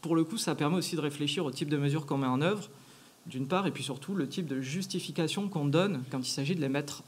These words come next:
en place. Hein, parce qu'au fond, là, moi, mon,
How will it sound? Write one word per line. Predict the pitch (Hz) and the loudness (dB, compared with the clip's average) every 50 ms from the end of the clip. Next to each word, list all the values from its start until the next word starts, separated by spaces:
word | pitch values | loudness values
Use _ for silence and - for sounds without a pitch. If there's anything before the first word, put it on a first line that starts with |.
| - | -6
en | 139 139 139 | -4 -4 -2
place. | 139 143 135 127 127 - - - - - - - - - - - - - - - - - - - - - | -2 -2 -4 -2 -4 -6 -8 -10 -14 -10 -10 -10 -10 -10 -16 -20 -20 -20 -20 -18 -16 -16 -16 -12 -8 -6
Hein, | 139 | -6
parce | 127 - - | -6 -4 -4
qu'au | 156 143 | -4 -4
fond, | 139 - 170 165 160 | -2 -2 -2 0 0
là, | 156 147 143 | 0 0 0
moi, | 147 143 143 | 2 2 2
mon, | 147 | 0